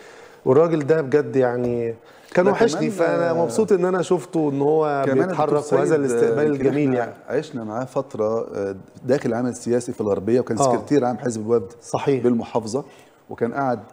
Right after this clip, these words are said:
Speaker 2: آه، أحد الأعضاء البارزين في لجنة التنسيق بين النقابات المهنية والأحزاب السياسية، كنت أنا أحد أعضائها.
Speaker 1: مظبوط.
Speaker 2: وكنت أحد المباركين له أول ما فاز بحزب الوفد مباشرة يعني.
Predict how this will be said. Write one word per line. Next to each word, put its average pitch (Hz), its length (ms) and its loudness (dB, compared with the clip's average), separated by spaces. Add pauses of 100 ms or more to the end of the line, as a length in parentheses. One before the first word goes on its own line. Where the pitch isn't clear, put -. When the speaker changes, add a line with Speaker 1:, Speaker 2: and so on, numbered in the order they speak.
Speaker 2:
آه، 107 220 -2
أحد 104 320 -4
الأعضاء 104 480 0
البارزين 117 600 0 (640)
في 120 100 -4
لجنة 123 220 4
التنسيق 117 520 -6
بين 123 140 2
النقابات 123 320 0
المهنية 113 420 2
والأحزاب 110 380 -2
السياسية، 107 400 -2
كنت - 200 -4
أنا 120 340 0
أحد 117 180 -4
أعضائها. 117 440 2 (220)
Speaker 1:
مظبوط. 135 540 0
Speaker 2:
وكنت 220 320 2
أحد 156 500 -2
المباركين 139 600 2
له 175 180 2
أول 160 180 2
ما 139 80 2
فاز 151 220 0
بحزب 127 380 0
الوفد 123 260 2
مباشرة 113 540 0
يعني. 110 260 -2